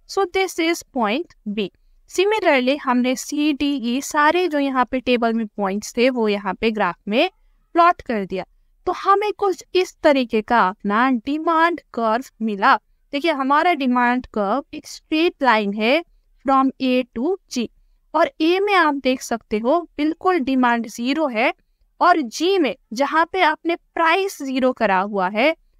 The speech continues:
वहाँ पे आपका डिमांड ट्वेल्व है। So you understood कि कैसे हम डिमांड कर्व बना सकते हैं from a demand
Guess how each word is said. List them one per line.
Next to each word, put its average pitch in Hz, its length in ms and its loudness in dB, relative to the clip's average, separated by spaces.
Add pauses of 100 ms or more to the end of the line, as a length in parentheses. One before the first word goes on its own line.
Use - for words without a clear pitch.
(240)
वहाँ 277 320 0
पे 302 140 0
आपका 220 400 0
डिमांड 208 560 -2 (300)
ट्वेल्व 359 680 0
है। 185 160 -2 (1900)
So - 100 -4
you 320 340 0
understood 370 560 0
कि 392 80 -2
कैसे 359 480 0
हम 381 320 -2
डिमांड 311 640 2
कर्व 262 280 2
बना 226 240 0
सकते - 360 -8
हैं 269 260 2
from 226 320 0
a 220 140 2
demand 208 460 -2